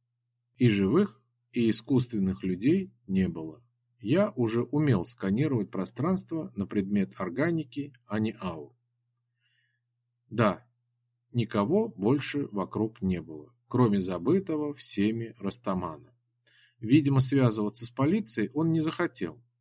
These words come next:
и спрятался за кустами. Сейчас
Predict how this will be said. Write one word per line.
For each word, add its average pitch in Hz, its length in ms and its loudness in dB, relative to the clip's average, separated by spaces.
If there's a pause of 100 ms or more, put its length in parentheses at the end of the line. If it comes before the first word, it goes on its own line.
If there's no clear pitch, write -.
и 113 80 -2
спрятался 180 680 -2
за 120 140 2
кустами. 92 600 -6 (440)
Сейчас 226 600 -2